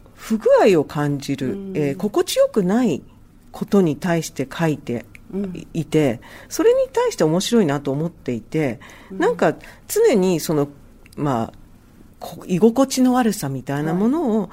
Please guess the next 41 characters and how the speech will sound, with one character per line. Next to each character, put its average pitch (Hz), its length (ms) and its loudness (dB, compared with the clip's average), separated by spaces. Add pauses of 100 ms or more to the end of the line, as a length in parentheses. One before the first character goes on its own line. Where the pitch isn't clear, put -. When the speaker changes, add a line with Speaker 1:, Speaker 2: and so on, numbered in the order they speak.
Speaker 2:
う 190 40 -14
ん。 185 260 -14
Speaker 1:
な - 120 0
ん 262 40 -4
か 151 120 0
探 - 1400 -6
る、 - 120 -8
探 156 340 -4
し 156 140 -6
当 156 100 0
て 139 160 -2
る 135 80 -6
っ - 20 -6
て - 260 -10
い - 20 -2
う 196 260 -4
か、 131 120 -4
Speaker 2:
う - 20 -2
ん。 - 20 -4
Speaker 1:
探 156 280 -2
り 175 100 2
当 175 120 4
て 180 120 -2
て 139 140 -4
る 123 80 -4
よ 123 80 -4
う - 40 -2
な 190 120 -2
と 165 140 -6
こ 180 100 -2
ろ 147 80 0
が 117 80 -6
あ 120 60 -12
り 143 80 -10
ま 131 120 -8
す 113 100 -16
ね。 113 140 -12 (140)
Speaker 2:
う - 20 -10
ん。 190 40 -4
は 180 60 -4
い。 - 80 -12